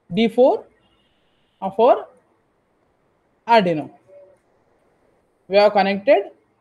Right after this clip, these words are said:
our Arduino with L E D, which is present at, which is connected to D fourth pin of our Arduino. And also this crystal oscillator is going to disturb in here.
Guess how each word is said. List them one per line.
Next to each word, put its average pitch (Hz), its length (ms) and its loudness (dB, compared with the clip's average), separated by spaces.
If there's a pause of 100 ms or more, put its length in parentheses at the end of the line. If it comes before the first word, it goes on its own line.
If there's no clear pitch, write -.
our 190 180 0
Arduino 214 500 0
with 254 200 -4 (100)
L 185 160 -2
E 226 100 0
D, 370 220 -4 (720)
which 190 180 -10
is 320 340 -6 (300)
present 208 380 -6 (100)
at, - 280 -2 (1300)
which 202 180 -6
is 233 160 0
connected 208 520 -2
to 427 200 -6 (500)
D 226 140 2
fourth 220 320 2
pin 202 160 -2
of 185 180 0
our 254 240 0
Arduino. 175 420 0 (2500)
And 196 100 -4
also 202 500 0
this - 600 -10 (920)
crystal 196 380 0
oscillator 196 460 0
is 190 220 -4
going 175 260 -8
to 196 100 -6
disturb 196 460 -4
in 196 160 -6
here. 214 240 -4